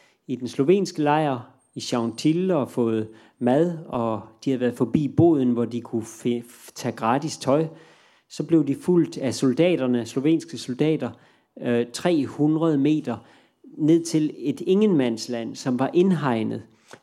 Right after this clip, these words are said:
De vidste ikke, hvor de kom hen. Men når de kom derind, så kunne de ikke komme ud igen.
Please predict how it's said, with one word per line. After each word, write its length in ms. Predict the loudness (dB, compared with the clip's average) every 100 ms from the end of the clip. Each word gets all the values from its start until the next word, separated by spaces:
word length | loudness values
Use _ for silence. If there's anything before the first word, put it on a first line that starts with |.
| 0
De 120 | 4
vidste 320 | 4 4 4
ikke, 160 | 4 4
hvor 140 | 2
de 160 | 2 -4
kom 240 | -2 -2
hen. 260 | 0 0 -2 -12 _ _ _ _ _ _ -2
Men 120 | 2
når 80 | 2
de 120 | 2
kom 200 | 0 0
derind, 500 | 2 2 2 0 -2 -8
så 140 | -6
kunne 120 | -2
de 60 | -2
ikke 120 | -6
komme 280 | -4 -2 0
ud 140 | 2
igen. 380 | 2 2 -2 -6